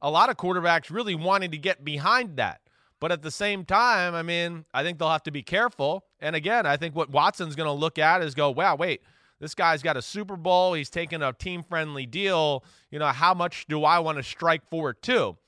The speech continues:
I think that's gonna come into the balance of what Watson is. I think Watson's a team player and a lot like Mahomes that way, where he might not strike for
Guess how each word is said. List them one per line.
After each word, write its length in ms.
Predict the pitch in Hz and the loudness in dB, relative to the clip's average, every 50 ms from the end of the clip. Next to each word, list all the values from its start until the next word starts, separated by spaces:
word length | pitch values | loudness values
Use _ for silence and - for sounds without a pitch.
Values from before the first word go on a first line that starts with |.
| _ _ - | _ _ -4
I 100 | 123 131 | -4 -4
think 120 | 175 180 | -4 -2
that's 220 | 156 165 175 - - | 0 0 0 0 -2
gonna 160 | 196 190 190 | -6 -6 -2
come 220 | - 170 170 180 | 0 0 0 0
into 140 | 190 185 190 | 0 -4 -4
the 120 | 170 175 | -4 -2
balance 460 | 156 147 160 175 208 196 156 143 127 160 | 0 4 6 6 6 4 2 -2 -4 -6
of 120 | 156 143 | -4 -2
what 180 | 156 156 - 135 | -2 -4 -2 0
Watson 340 | 147 151 165 - - 160 | 2 2 2 0 -2 -6
is. 120 | 196 185 131 | -6 -4 -4
I 80 | 131 | -4
think 140 | 151 185 170 | -4 -4 0
Watson's 360 | 165 175 185 208 - 202 170 | 4 4 4 4 2 -2 -10
a 60 | 170 156 | -10 -10
team 260 | - - 190 185 170 | -10 -8 -8 -8 -8
player 380 | - 175 180 196 202 190 170 | -2 2 4 6 6 6 6
and 80 | 151 143 | 4 2
a 60 | 139 | 2
lot 280 | 139 143 170 196 - 131 | 4 6 6 4 4 4
like 200 | 143 170 185 - | 0 0 2 0
Mahomes 460 | 151 139 135 151 170 175 170 143 120 | -2 -2 0 0 -2 -2 -2 -2 0
that 200 | 143 127 117 110 | 2 2 2 2
way, 260 | 117 120 110 101 87 - _ _ _ _ | 2 0 0 0 -2 -6 _ _ _ _
where 140 | - 139 160 | -6 -4 -4
he 100 | 170 190 | -2 -2
might 260 | 185 185 185 202 214 | 0 4 4 4 4
not 200 | 190 190 180 175 | 4 2 0 0
strike 460 | - - - - 202 233 - 175 - _ | 0 -4 -6 0 4 4 4 4 2 _
for 160 | 147 147 | -8 -8